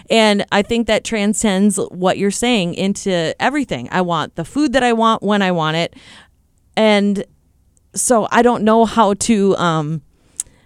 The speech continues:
I don't know what the answer is other than, you know, hearing what hard work will do and hearing the results that you can get if you work hard and you stay the course and you maintain things the way you're supposed to.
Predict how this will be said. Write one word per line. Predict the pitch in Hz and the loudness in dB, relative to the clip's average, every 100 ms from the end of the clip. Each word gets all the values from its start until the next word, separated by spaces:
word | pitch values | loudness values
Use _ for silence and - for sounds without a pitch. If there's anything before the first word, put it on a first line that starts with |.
| _ _ | _ _
I | 214 | 4
don't | 240 208 | 6 6
know | 220 208 | 6 6
what | 208 202 | 6 2
the | 165 156 277 | 0 0 0
answer | 359 - 147 | -2 -2 -2
is | 139 139 165 165 - | 2 2 0 -2 0
other | 190 196 185 | 2 4 2
than, | 180 170 160 160 160 - _ _ _ | 2 2 0 -2 -4 -8 _ _ _
you | - | -2
know, | 190 151 | 0 2
hearing | 160 - 254 254 247 220 202 190 - _ _ _ | 0 -2 -2 0 0 0 0 -2 -6 _ _ _
what | - 190 - | 0 2 2
hard | - 196 180 | 2 0 2
work | 175 165 170 | 0 -2 0
will | 156 | -2
do | 151 151 147 147 | 0 -2 0 2
and | 147 151 151 | 0 0 -2
hearing | 151 - 190 175 170 165 | -2 0 0 2 0 0
the | 151 156 | 0 0
results | 156 147 160 147 - | 0 -2 0 -2 -2
that | 165 | -4
you | 147 | -2
can | 151 165 147 | -4 -2 -2
get | 151 139 - | 0 -2 -2
if | 156 156 | -6 -4
you | 151 | -4
work | 143 131 | -4 -6
hard | - 160 143 143 143 | -6 -4 -4 -4 -6
and | - 147 143 | -4 -4 -4
you | 139 143 139 143 - | -4 -4 -2 -4 -8
stay | - 190 151 | -6 -2 -2
the | 143 | -2
course | - 147 - - | -4 -6 -6 -8
and | 165 156 | -4 -2
you | |
maintain | 147 139 - 165 139 143 | -2 -2 -4 -4 -4 -4
things | 143 143 | -6 -8
the | 156 | -8
way | 147 | -6
you're | 135 | -8
supposed | - 151 - 131 - | -8 -10 -10 -12 -12
to. | - - | -14 -14